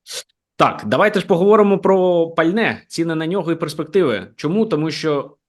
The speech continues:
направду, останнім часом, особливо на фоні по-, податкових змін,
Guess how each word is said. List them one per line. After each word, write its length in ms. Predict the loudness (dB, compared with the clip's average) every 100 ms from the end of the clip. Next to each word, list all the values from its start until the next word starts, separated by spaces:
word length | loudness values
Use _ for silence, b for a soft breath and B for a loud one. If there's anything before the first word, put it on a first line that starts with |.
| _ _ _ _ _ _ _ _
направду, 600 | -10 -6 -2 0 0 0
останнім 400 | -2 -2 -4 -4
часом, 360 | -2 -2 -2 -6
особливо 420 | -8 -4 -4 -4
на 100 | -6
фоні 260 | -6 -6 -6
по-, 720 | -6 -6 -4 -4 -6 -8 -10 -16 _ _
податкових 680 | 2 4 2 2 2 2 0
змін, 480 | 0 0 0 -4